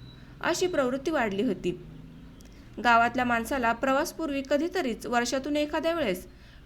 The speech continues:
करावा लागत होता, तो आता रोज किंवा चार दोन दिवसातनं एकदा करावा लागत होता.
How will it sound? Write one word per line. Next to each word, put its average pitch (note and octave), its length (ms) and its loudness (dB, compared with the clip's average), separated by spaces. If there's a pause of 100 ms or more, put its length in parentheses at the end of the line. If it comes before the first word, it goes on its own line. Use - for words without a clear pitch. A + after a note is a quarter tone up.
करावा D#4 280 4
लागत G#3+ 320 -2
होता, F#3+ 320 0 (420)
तो C4+ 60 4
आता B3+ 320 2
रोज C#4 380 2 (120)
किंवा C#4 320 2
चार C4+ 300 0
दोन D#4+ 220 0
दिवसातनं A#3+ 600 -2 (340)
एकदा C#4+ 300 2
करावा B3+ 320 0
लागत D4+ 300 -4
होता. F3 220 -6